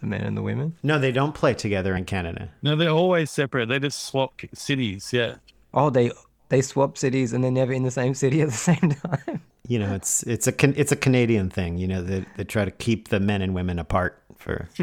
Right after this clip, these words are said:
Speaker 2: you know, they don't want any trouble. <laughs>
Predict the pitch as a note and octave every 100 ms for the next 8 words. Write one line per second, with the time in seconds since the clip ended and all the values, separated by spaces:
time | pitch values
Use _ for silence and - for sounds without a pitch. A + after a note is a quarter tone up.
0 | D3+ D3+ C3 - - - - - - -
1 | - - F#2 F2 F#2 G2+ G2+ G2 F2 -
2 | - F#2+ F#2 E2+ _ _ _ - _ _
3 | _ - E3+